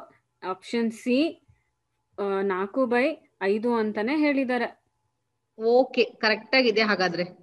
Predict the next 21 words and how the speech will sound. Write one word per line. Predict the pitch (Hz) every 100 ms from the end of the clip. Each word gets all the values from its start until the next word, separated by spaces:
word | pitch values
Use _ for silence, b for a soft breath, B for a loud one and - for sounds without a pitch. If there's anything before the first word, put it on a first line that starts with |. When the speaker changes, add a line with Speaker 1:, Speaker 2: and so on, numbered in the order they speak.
| -
Speaker 2:
ಆದ್ರೆ | 208 190 226
ಅವ್ರ, | 226
ಅವ್ರು | 214 214 196
ಏನ್ | 214 262
ಗೊತ್ತಾ, | 233 214 190
ನಿನಗ್ | 208 254 240
ಗೊತ್ತಾಯ್ತಾ? | 240 220 202 185 254
ಈ | 214 214
answer | 185 208 247
ಬಂದ್ಬಿಟ್ಟು | 220 214 208 202 175 208 311 B B B
ಇಪ್ಪತ್ತೆಂಟು | 202 - 262 254 247 247
by | 277
ಮೂವತ್ತೈದು | 285 233 240 240 233 214
ಬರುತ್ತೆ. | 208 202 247
ಅದನ್ನ | 226 233 220
ಸಂಕ್ಷಿಪ್ತ | 233 220 202 294 247 269
ರೂಪಗೊಳಿಸಿದಾಗ | 262 254 202 202 220 240 330
ನಾಲ್ಕು | 320 220 226 240
by | 254
ಐದು | 311 226 202
ಬರುತ್ತೆ | 185 170 -